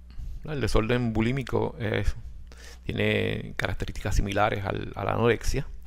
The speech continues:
Sin embargo, el síntoma principal de la persona bulímica es que, eh,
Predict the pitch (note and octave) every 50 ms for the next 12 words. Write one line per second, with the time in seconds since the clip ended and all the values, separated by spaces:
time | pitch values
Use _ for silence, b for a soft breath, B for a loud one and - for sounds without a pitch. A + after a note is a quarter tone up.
0 | B B B B B B - - D3 D3+ D3+ D#3 F3+ F#3+ D#3+ D#3+ C#3 C3+ - -
1 | - - A#2+ A2 A2+ G#2+ G#2+ A2 G#2+ G#2+ G#2 - - - - - - D3 F3+ F#3
2 | - F3 E3 D#3 D3 - C#3+ C#3 - C3+ - C3+ C#3 C3+ B2 A2+ G#2 G#2 G#2+ G2+
3 | G2+ G2+ G2 G#2 G2+ G2 G2 - - - C3+ A#2+ B2 B2 A#2+ A2 G2+ G2+ G#2 G#2
4 | - A2+ - - - A#2+ C3 - - - A#2 - - - - - - - B B
5 | B B B B B B B B B B B - - - - G#2+ G2 G2 F2+ E2+
6 | F2 - -